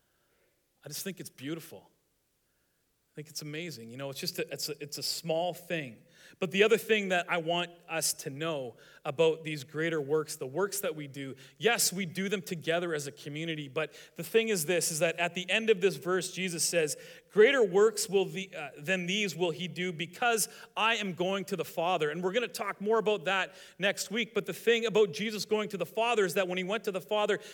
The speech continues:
he sent the Spirit of God, his very presence, back to be with his disciples. And so when we do greater works,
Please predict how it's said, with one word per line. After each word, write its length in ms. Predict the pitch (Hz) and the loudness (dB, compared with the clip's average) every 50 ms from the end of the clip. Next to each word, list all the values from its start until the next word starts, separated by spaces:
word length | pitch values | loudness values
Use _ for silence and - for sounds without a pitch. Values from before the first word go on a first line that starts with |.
| - | -8
he 120 | - 226 208 | -4 -2 -2
sent 380 | - - - 233 240 233 233 | 0 2 2 2 2 2 -2
the 80 | - 196 | -2 0
Spirit 560 | - - - - - 220 226 233 233 240 233 - - - | 2 2 2 0 0 0 2 4 4 4 4 2 -2 -4
of 160 | 175 175 147 | -4 -4 0
God, 360 | 131 190 185 214 208 196 170 - - - - | 2 2 2 4 2 2 0 -2 -8 -16 0
his 220 | - 214 233 202 175 | 4 4 4 4 4
very 320 | 151 143 214 240 240 226 | 6 8 8 8 8 8
presence, 640 | - - - - - 233 247 214 170 196 151 - - - - - _ | 4 0 -4 0 2 4 4 4 2 -2 -2 -4 -6 -6 -10 -8 _
back 320 | - 220 240 247 220 - - | 0 2 2 2 0 -2 -4
to 80 | 202 | -8
be 260 | 165 143 - 202 214 240 | -8 -4 -2 -2 0 2
with 180 | 247 226 - | 0 0 0
his 140 | 220 196 175 | 0 -2 -2
disciples. 720 | - 180 156 - 190 185 185 185 - 147 117 - - - - _ _ _ _ _ _ _ _ _ _ _ _ _ _ _ _ _ _ _ _ _ _ _ _ _ 202 | -2 -2 -2 0 2 0 0 0 -4 -6 -8 -8 -10 -12 -14 _ _ _ _ _ _ _ _ _ _ _ _ _ _ _ _ _ _ _ _ _ _ _ _ _ -4
And 80 | 208 | -2
so 260 | 185 - 240 240 233 220 | 2 6 8 10 10 8
when 200 | 214 220 208 214 | 6 4 2 2
we 140 | 240 247 | 0 0
do 240 | 190 - 233 247 226 | 0 0 0 -2 -2
greater 420 | 185 147 - 220 240 254 233 214 202 | -2 2 4 6 6 8 6 6 4
works, 720 | 180 180 226 240 202 170 - - - - - - - - | 6 6 6 6 4 2 -2 -4 -4 -4 -4 -4 -6 -10